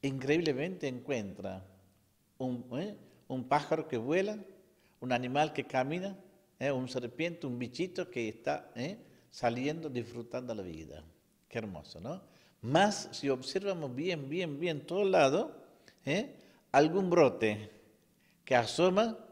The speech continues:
diciendo, "Todavía hay vida", ¿eh?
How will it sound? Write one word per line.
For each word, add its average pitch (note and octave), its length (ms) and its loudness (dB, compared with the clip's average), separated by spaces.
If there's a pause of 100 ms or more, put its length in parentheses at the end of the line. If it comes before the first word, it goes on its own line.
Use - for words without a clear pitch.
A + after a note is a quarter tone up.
diciendo, E3 640 -2 (340)
"Todavía B2 600 0 (100)
hay A2+ 200 -2
vida", E2 440 -8 (720)
¿eh? D3 220 -8